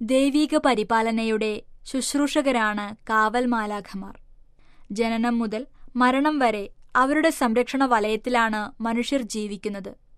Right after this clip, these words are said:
മാലാഖമാർ വിജയ കിരീടമണിയിച്ച പരിശുദ്ധ മറിയത്തിനായി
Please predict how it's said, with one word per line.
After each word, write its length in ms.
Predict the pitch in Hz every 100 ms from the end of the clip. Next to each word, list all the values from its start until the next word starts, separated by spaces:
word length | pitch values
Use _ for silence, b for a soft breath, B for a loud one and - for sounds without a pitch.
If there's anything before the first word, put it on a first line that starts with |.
| b b 277
മാലാഖമാർ 840 | 285 302 330 330 330 320 302 285 -
വിജയ 360 | 247 240 302 311
കിരീടമണിയിച്ച 920 | 302 226 233 262 254 233 226 202 226 214 - -
പരിശുദ്ധ 380 | 254 247 294 277
മറിയത്തിനായി 760 | 262 214 214 214 220 208 202